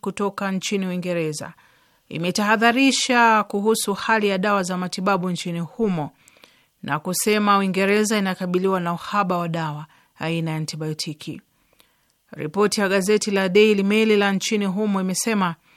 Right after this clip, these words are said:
Uingereza sasa inakabiliwa na uhaba wa dawa za kuua vijidudu maradhi vya bakteria,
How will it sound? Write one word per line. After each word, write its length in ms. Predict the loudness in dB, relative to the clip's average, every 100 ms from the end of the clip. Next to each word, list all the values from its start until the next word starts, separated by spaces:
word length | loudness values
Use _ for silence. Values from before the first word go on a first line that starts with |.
| _ _ _ _ -6
Uingereza 680 | -2 2 4 6 6 4 2
sasa 380 | 2 2 2 0
inakabiliwa 600 | -2 -2 -2 0 2 0
na 120 | -2
uhaba 400 | -2 0 0 0
wa 120 | 0
dawa 320 | 2 4 2
za 160 | 0 -6
kuua 340 | 0 2 2
vijidudu 500 | 0 -2 -2 0 0
maradhi 500 | -2 -2 0 0 -2
vya 120 | -4
bakteria, 680 | -6 -8 -4 0 4 4